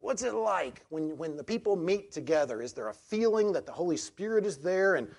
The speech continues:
people are excited and something's going on or not? Do you judge by the number of people who attend a worship service at a particular church? Or the type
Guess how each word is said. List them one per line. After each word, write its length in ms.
people 240
are 120
excited 500
and 100
something's 380
going 300
on 440
or 260
not? 380
Do 60
you 120
judge 340
by 160
the 100
number 320
of 120
people 380
who 160
attend 520
a 60
worship 360
service 400
at 100
a 40
particular 480
church? 500
Or 220
the 160
type 380